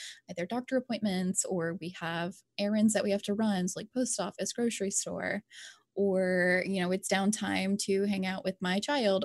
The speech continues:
or I have other things like podcasts and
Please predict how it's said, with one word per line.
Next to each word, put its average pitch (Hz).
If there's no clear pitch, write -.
or 185
I 202
have 202
other 214
things 226
like 233
podcasts 220
and 202